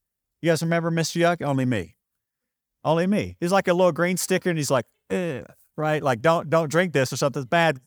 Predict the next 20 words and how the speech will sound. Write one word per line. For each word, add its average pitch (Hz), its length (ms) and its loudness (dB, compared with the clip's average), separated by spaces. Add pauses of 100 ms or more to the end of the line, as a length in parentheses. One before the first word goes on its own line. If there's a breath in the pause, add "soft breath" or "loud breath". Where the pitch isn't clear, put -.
(120)
is 147 180 -8
gonna 139 200 -2
happen." 143 220 0
Well, 185 200 2
we 208 120 0
didn't 214 240 0
have 160 220 2
those 135 240 0
in 131 80 0
our 117 140 0
house. 104 240 -2
Apparently, 139 320 -2
they 135 80 -2
didn't 123 140 -4
have 120 100 -2
them 117 60 -2
in 110 40 -2
your 107 120 -2
houses 98 360 -4
either. - 140 -16